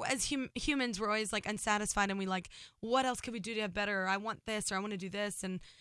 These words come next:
I mean, like, if everything stopped now, and if I died today, like,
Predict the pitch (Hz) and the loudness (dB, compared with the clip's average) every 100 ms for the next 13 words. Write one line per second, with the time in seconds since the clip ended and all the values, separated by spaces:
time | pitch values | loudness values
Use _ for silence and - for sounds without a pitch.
0 | - - 262 277 269 226 - 240 196 233 | -12 0 4 4 6 4 2 -2 4 4
1 | 240 269 254 240 240 - 214 208 - 202 | 4 0 -2 -4 -4 0 2 2 0 4
2 | 196 190 190 185 190 196 196 196 185 185 | 6 6 6 2 2 2 4 4 2 0
3 | 180 170 | 0 -2